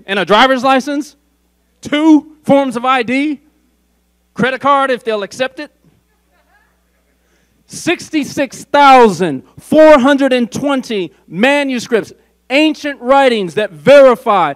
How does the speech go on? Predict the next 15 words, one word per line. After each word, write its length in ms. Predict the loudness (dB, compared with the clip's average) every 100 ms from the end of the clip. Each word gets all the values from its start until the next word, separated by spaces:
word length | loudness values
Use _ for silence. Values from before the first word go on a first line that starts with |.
| -10 -6
that 140 | -2
the 80 | 0
Bible 400 | 0 0 -2 -2
has 200 | -4 -4
been 160 | -8 -6
accurately 500 | -8 -6 -8 -8 -8
transmitted 720 | -10 -8 -6 -8 -8 -8 -8 -4
over 240 | -2 -2
these 260 | -4 -8 -6
thousands 460 | -2 -2 -4 -8 -8
of 120 | -6
years. 540 | -6 -6 -8 -18 _ _ _ _ _ _ _ _ _ _ _ _ _ _ _ _
That 400 | -4 -4 -10 -20 _ _ _ _
is 180 | -10 -8
God. 440 | -4 -4 -6 -14